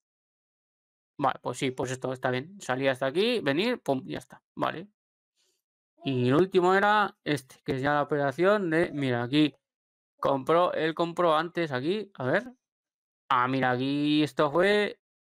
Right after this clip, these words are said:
¿esto cuándo fue? Esto fue antes de la noticia. Pues mira, aquí tenía compra-, unas compras antes él, no sé por qué. Y bueno, sí, habiendo recuperado esto, y en-, esto iba por el stop de Jorge, simplemente, ya está.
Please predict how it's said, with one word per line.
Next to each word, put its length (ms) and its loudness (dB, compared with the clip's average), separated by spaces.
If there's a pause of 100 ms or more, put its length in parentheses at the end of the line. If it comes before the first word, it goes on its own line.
(800)
¿esto 240 0
cuándo 220 2
fue? 120 2
Esto 140 -6
fue 140 2
antes 180 0
de 60 0
la 60 2
noticia. 380 -6 (440)
Pues 120 0
mira, 180 -2
aquí 140 -6
tenía 260 2
compra-, 420 -2
unas 260 -2
compras 280 -2
antes 260 -4
él, 160 -4 (360)
no 180 -2
sé 80 -6
por 140 0
qué. 120 -4 (960)
Y 640 4
bueno, 260 2
sí, 180 -2
habiendo 300 0
recuperado 360 2
esto, 280 0
y 80 4
en-, 140 0
esto 260 0
iba 180 4
por 120 0
el 60 0
stop 260 0
de 400 0
Jorge, 320 -4
simplemente, 400 -6
ya 80 -10
está. 200 -20